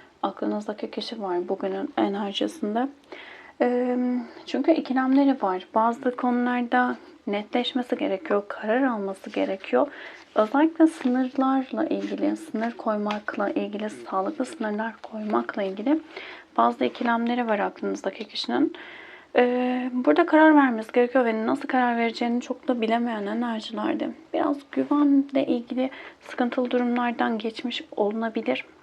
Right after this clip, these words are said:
Güven duygusuyla ilgili, e, burada ciddi bir,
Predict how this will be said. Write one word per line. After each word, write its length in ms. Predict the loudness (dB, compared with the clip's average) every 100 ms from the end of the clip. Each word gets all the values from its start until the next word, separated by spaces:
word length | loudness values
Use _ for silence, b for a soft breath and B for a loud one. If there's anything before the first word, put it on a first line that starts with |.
| _ _ _ _ _ _ _ -12
Güven 340 | -8 -4 -4
duygusuyla 600 | -4 -4 -6 -6 -4 -2
ilgili, 480 | -2 -4 -4 -4 -4 B B B B -2
e, 480 | 0 2 -2 -2 -4 -4 0
burada 440 | 0 2 0 0 -4
ciddi 320 | -6 -4 -2
bir, 280 | -2 -4